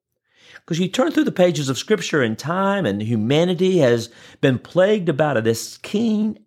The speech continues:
act to make it on our own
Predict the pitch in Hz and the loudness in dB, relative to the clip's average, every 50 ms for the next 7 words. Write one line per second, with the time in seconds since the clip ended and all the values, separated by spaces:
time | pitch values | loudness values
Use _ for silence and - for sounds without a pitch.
0 | _ _ - 139 156 175 151 - - _ _ _ _ _ _ _ _ _ _ _ | _ _ -6 -2 -2 0 -2 -2 -6 _ _ _ _ _ _ _ _ _ _ _
1 | _ _ _ _ _ _ _ _ _ _ _ _ _ _ _ - - 123 120 139 | _ _ _ _ _ _ _ _ _ _ _ _ _ _ _ -6 -2 0 2 2
2 | 147 151 - 180 175 175 170 170 175 175 190 196 202 185 131 98 98 - | 2 2 2 0 2 2 2 4 4 4 4 2 0 -2 -4 -6 -8 -12